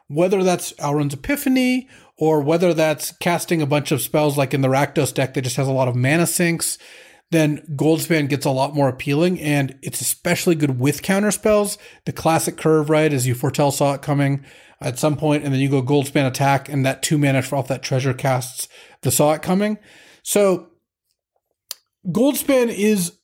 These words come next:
is one of the preeminent threats in Standard, but one of the things I like about this current Standard is the decks using it have had to up their curve now that they don't have the same tools as they used to.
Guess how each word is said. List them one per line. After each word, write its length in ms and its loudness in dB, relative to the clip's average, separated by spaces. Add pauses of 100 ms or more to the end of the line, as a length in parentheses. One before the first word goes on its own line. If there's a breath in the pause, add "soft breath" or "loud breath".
is 220 0
one 200 2
of 80 0
the 60 0
preeminent 480 0
threats 320 0
in 80 -2
Standard, 420 0
but 220 -2 (280 loud breath)
one 200 2
of 80 2
the 60 -2
things 180 0
I 80 4
like 340 0
about 220 0
this 140 -2
current 240 0
Standard 320 -2
is 240 0
the 100 0
decks 320 -2
using 320 0
it 140 0
have 260 0
had 140 2
to 100 -4
up 140 -4
their 160 0
curve 440 0 (300 loud breath)
now 320 2
that 180 -2
they 120 2
don't 240 0
have 440 -2 (220 loud breath)
the 160 -6
same 260 0
tools 300 0
as 120 0
they 100 0
used 340 -2
to. 340 0